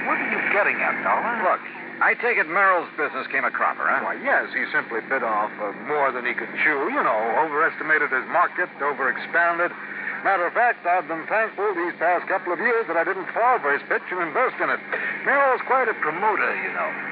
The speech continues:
Speaker 2: You mean a crook?
Speaker 1: Well, I didn't say that, no, but, uh, his Bel Air estate, where they used to live, his yacht, her jewelry, that sort of thing. They were all to impress the people he got to finance his ventures.
Speaker 2: A real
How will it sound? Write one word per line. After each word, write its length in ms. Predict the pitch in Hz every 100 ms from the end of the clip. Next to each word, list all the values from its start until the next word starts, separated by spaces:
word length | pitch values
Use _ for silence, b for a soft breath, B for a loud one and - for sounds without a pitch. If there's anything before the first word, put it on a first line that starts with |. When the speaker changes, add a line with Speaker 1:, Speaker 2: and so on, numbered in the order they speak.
| 95
Speaker 2:
You 60 |
mean 140 | 104 107
a 80 | - -
crook? 200 | 139 143 - - - - - - - 202
Speaker 1:
Well, 80 | -
I 160 | -
didn't 260 | - - -
say 80 | - 127
that, 240 | 180 254 180 -
no, 100 | 214 -
but, 160 | - -
uh, 180 | - - - - - - - -
his 180 | 302 269 151
Bel 160 | 208 208
Air 320 | 202 185 175 135
estate, 440 | - - 143 82 -
where 140 | 101 113
they 100 | 127
used 160 | 123 -
to 100 | 123
live, 240 | 135 82 - -
his 180 | 87 92 - 180
yacht, 200 | 127 90 - - - -
her 160 | 185 185 139
jewelry, 400 | 214 151 98 90
that 140 | 156 -
sort 180 | 123 98
of 80 | - -
thing. 140 | - - -
They 80 | 139
were 160 | 147 190
all 340 | 254 269 262 247
to 60 | 208
impress 400 | 180 151 180 185 - 147
the 80 | 139
people 260 | 151 165 156
he 100 | 135
got 180 | - 131 -
to 60 | -
finance 400 | 117 123 143 135
his 100 | 120 -
ventures. 380 | 156 156 - - - -
Speaker 2:
A 80 | 107
real 380 | 123 151 160